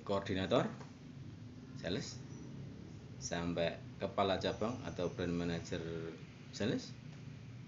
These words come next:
sampai jadi koordinator sales lagi, sampai sekarang sales lagi. Dulu saya di Indo Jakarta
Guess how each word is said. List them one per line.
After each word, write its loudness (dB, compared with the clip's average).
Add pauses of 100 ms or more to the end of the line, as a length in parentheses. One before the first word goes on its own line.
(200)
sampai 4
jadi 0
koordinator 2
sales 2
lagi, 2 (800)
sampai 4
sekarang 6
sales 6
lagi. 2 (1300)
Dulu 4
saya 6
di 2 (720)
Indo 2
Jakarta 0